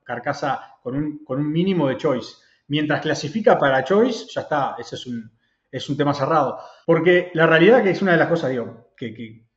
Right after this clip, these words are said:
me olvidé mencionar, es que el chiste de todo esto, de, de por qué queremos mandar más grasa a nivel intramuscular y menos grasa subcutánea,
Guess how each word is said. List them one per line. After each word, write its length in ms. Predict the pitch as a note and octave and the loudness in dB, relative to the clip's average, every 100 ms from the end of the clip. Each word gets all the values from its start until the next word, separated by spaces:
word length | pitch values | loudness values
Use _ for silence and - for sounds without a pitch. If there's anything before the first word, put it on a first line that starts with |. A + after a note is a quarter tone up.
| _ | _
me 120 | B2+ A#2+ | -14 -10
olvidé 160 | B2+ | -6
mencionar, 320 | D3 D3 E3+ | -6 -4 -2
es 60 | F3+ | -2
que 80 | D3 | -4
el 240 | B2 B2 | -10 -12
chiste 300 | - F3+ E3+ | -10 -8 -4
de 100 | D3 | -2
todo 200 | D#3 C#3+ | -2 0
esto, 240 | D#3+ D#3 A#2+ | -2 -2 -8
de, 120 | A2 | -10
de 180 | A2+ G#2+ | -16 -14
por 160 | - | -12
qué 100 | E3+ | -8
queremos 320 | D#3+ C#3+ C#3 | -6 -6 -6
mandar 280 | B2+ B2+ C#3 | -8 -8 -8
más 160 | C3+ A#2+ | -8 -8
grasa 400 | D3 C#3 B2 A2 | -10 -10 -12 -14
a 80 | A2+ | -16
nivel 200 | B2 C3+ | -14 -12
intramuscular 500 | B2+ B2+ - B2+ C3+ | -12 -14 -12 -10 -10
y 60 | B2+ | -10
menos 180 | C3 | -12
grasa 180 | C#3 C3 | -12 -14
subcutánea, 680 | A#2 A#2+ C3 E3 F#3+ F#3+ | -16 -18 -10 -6 -6 -6